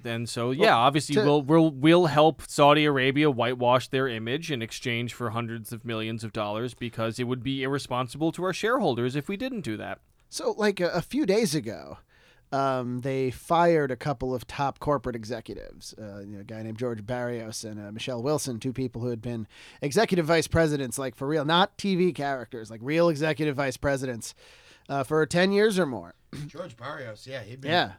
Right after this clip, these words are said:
Speaker 3: Barrios had been there for a long time.
Speaker 2: And we still don't really know why. You know, they were like, "Oh, are the Q four numbers bad and they wanna fire people?" Well, the Q four numbers were fine. The revenue was fine and all that.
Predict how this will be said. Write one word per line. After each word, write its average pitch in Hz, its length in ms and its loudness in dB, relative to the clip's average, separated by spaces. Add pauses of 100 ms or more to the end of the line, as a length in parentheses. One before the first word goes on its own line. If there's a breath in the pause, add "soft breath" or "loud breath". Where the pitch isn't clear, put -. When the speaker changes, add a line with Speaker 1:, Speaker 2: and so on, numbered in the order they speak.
(100)
Speaker 3:
Barrios 139 320 -4
had 113 80 -10
been 110 120 -8
there 104 120 -8
for 95 140 -16
a 90 40 -10
long 113 260 -8
time. 87 220 -18 (140)
Speaker 2:
And 185 100 2
we 240 80 2
still 370 260 2
don't 302 160 4
really 269 280 4
know 240 240 6
why. 147 560 4 (240)
You 143 160 -4
know, 147 240 2
they 156 160 4
were 170 80 6
like, 170 180 2
"Oh, 170 160 6
are 170 80 6
the 147 100 -4
Q 151 200 -4
four 147 320 -2
numbers 147 420 0
bad 160 340 2
and 147 120 -2
they 131 60 -4
wanna 135 180 -4
fire 139 280 -2
people?" 160 220 -4
Well, 415 100 -4
the 339 60 -6
Q 339 140 -4
four 240 160 0
numbers 220 280 0
were 214 120 -4
fine. 170 480 -2
The 120 80 -4
revenue 147 420 0
was 123 180 -4
fine 123 380 -8
and 135 80 -4
all 127 140 -2
that. 147 220 -4